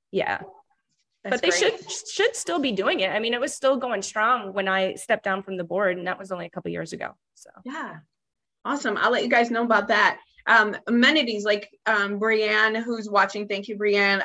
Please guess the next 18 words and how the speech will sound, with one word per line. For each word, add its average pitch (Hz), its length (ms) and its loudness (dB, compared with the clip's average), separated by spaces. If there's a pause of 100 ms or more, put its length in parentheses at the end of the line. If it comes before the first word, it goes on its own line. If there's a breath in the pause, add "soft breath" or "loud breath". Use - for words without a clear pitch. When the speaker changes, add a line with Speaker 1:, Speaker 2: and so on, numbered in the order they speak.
Speaker 2:
uh, 208 200 4
mentioned 208 460 -2
downtown 226 680 -4
Mesa 190 680 0 (400)
is 202 200 4
not 196 520 2
far 190 180 0
from 196 240 -6
here. 190 340 -2
And 180 260 -6
that 208 200 4
has 247 160 -4
been, 180 260 -4
like, 156 220 -6
completely 190 800 -8
revitalized, 170 880 -2
you 180 60 -8
guys. 160 380 0